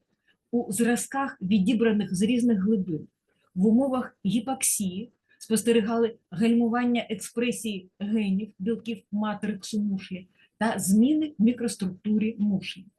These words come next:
Зверніть увагу, на фотографіях наведено мікроструктуру внутрішньої поверхні раковин молюсків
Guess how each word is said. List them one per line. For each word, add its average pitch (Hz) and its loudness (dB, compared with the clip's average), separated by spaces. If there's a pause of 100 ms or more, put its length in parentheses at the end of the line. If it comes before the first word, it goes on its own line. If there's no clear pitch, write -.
(540)
Зверніть 226 4
увагу, 185 -2 (160)
на 202 2
фотографіях 220 0
наведено 202 2 (220)
мікроструктуру 214 -2 (160)
внутрішньої 190 -2
поверхні 190 -6 (160)
раковин 202 -2 (200)
молюсків 220 0